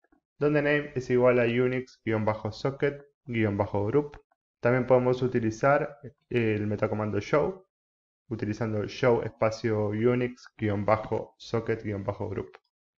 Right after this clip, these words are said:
Si hacemos una rápida búsqueda por GitHub, vamos a ver que es un parámetro que se utiliza en múltiples ficheros. Vemos, por ejemplo, que lo utilizan Postmaster.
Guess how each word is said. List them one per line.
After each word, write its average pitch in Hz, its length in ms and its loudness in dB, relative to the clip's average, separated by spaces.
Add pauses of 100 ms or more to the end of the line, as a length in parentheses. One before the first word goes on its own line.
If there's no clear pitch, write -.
(120)
Si - 120 -4
hacemos 143 500 0
una 123 640 4
rápida 135 320 6
búsqueda 131 480 2
por 117 160 0
GitHub, 160 400 2 (160)
vamos 117 300 0
a - 20 0
ver 113 220 0
que 107 240 -2
es 107 180 -8
un 104 260 -6 (400)
parámetro 123 440 4
que 120 60 0
se 123 100 -10
utiliza 117 380 -2
en 107 260 -6
múltiples 120 880 0
ficheros. 139 640 -4 (1300)
Vemos, 117 400 2
por 110 100 -4
ejemplo, 123 300 0
que 113 80 0
lo 101 80 -4
utilizan 110 460 -2
Postmaster. 139 680 -2